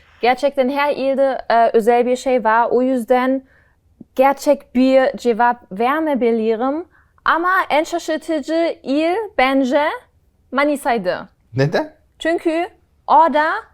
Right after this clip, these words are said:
Speaker 1: bir volkan var.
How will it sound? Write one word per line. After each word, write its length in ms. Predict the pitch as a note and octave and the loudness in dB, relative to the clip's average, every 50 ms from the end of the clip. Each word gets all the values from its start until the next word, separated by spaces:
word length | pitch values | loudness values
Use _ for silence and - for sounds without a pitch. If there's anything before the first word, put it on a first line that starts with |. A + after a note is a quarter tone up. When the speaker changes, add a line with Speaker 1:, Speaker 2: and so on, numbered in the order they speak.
| _ _ _ _ _ _ _ - | _ _ _ _ _ _ _ -2
Speaker 1:
bir 260 | C#4 C#4 C#4+ C#4+ C#4+ C#4+ D4 C#4+ D4 D4 D4+ D4 - _ _ _ _ _ _ - | 0 2 4 4 4 4 6 4 4 4 2 0 -4 _ _ _ _ _ _ 2
volkan 560 | A3+ A#3 B3 C4 B3+ - D#4 D4+ D4 D4+ D4+ C#4 | 2 4 4 2 0 -2 -2 0 0 0 0 2
var. 360 | A#3 A3 A3 A3 B3 D4 | 2 2 2 0 -4 -6